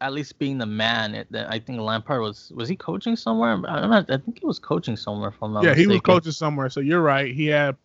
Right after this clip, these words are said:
Speaker 2: prior experience.
Speaker 1: Yeah, so it, it's good. Like, you know, like, like, Thierry Henry, ha-, he was just on the bench for the Belgium team, and, and that's it. Like, he didn't have any
Speaker 2: Yeah.
Speaker 1: experience being the man.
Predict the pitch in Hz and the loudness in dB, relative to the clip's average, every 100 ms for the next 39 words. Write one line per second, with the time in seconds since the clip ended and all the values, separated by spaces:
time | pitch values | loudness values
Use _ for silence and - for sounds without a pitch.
0 | _ - 139 127 123 117 - - 123 110 | _ -2 0 0 -2 -6 -12 -16 -14 -14
1 | 101 113 139 107 98 - 170 202 175 180 | -10 4 6 6 2 2 8 8 8 2
2 | - 233 226 - 170 160 - 156 160 151 | 6 6 6 4 4 4 2 0 4 4
3 | 139 - - _ _ _ _ _ _ _ | 2 -10 -20 _ _ _ _ _ _ _
4 | _ 135 135 - 185 196 180 160 165 165 | _ 0 2 4 6 8 6 6 4 4
5 | 156 - - 151 202 190 190 202 156 120 | 4 2 -2 4 4 4 2 4 4 6
6 | 135 147 151 123 113 113 127 147 160 - | 4 4 4 4 4 4 4 2 0 2
7 | 175 147 113 113 123 - 180 131 110 107 | 2 2 0 0 0 2 2 4 2 -2
8 | _ _ _ 135 147 180 127 135 143 139 | _ _ _ 0 2 4 4 4 4 0
9 | 120 98 _ _ 113 143 139 127 123 - | -2 -6 _ _ -10 -10 -8 -8 -10 -6
10 | 131 131 - 131 127 104 107 117 123 | -2 -2 0 0 2 4 4 4 2